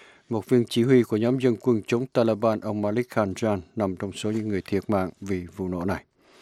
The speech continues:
Chính quyền tỉnh cho biết đa số các nạn nhân là thường dân, trong đó có hai em bé. Bảy người bị thương nặng đã được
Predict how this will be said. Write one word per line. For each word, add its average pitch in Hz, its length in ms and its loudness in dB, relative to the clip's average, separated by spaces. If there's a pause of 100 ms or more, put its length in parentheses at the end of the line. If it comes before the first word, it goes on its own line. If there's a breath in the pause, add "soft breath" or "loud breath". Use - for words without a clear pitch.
(380 loud breath)
Chính 131 180 4
quyền 113 240 2
tỉnh 98 260 0
cho 113 120 0
biết 131 160 2
đa 113 120 4
số 117 160 -2
các 135 120 0
nạn 90 180 -2
nhân 110 180 -2
là 98 140 -4
thường 90 260 -8
dân, 104 160 0 (100)
trong 104 140 0
đó 101 160 -2
có 120 200 0 (160)
hai 107 180 -2
em 95 260 -6
bé. 98 220 -2 (600 loud breath)
Bảy 107 200 4
người 113 200 2
bị 95 140 -4
thương 104 200 -2
nặng 101 220 0
đã 95 100 -6
được 98 160 -6